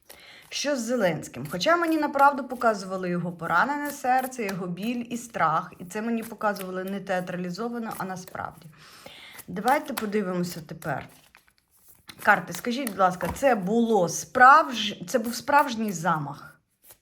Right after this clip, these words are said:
Чи це був справжній замах? От буквально зразу запитую.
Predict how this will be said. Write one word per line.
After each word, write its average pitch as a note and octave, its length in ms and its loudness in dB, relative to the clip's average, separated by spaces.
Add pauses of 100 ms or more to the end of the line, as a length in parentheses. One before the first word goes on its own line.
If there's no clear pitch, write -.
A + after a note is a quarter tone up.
(460)
Чи - 120 -10
це B3 180 2
був G#3+ 160 -4
справжній F3+ 560 0
замах? D3+ 300 -4
От E3+ 100 -8
буквально A3 560 0
зразу F#3 400 -2
запитую. D3 680 -14